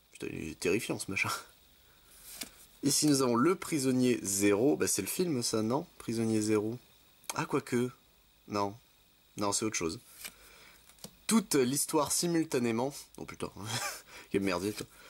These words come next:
Donna Noble ici. Qui était la première, je crois, compagnonne. Elle était avec le. Ah, quoique.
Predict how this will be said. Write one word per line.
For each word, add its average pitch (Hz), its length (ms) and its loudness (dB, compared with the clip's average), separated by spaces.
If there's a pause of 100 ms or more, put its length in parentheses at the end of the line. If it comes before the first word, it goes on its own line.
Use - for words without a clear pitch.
(580)
Donna 208 380 2
Noble 151 540 0
ici. - 340 -4 (400)
Qui - 80 -6
était 117 140 -2
la 110 100 2
première, 180 340 0
je 127 100 -2
crois, 120 180 -2
compagnonne. 110 760 0
Elle 107 120 2
était 113 180 2
avec 113 300 0
le. 110 320 4
Ah, 190 120 -8
quoique. 139 480 0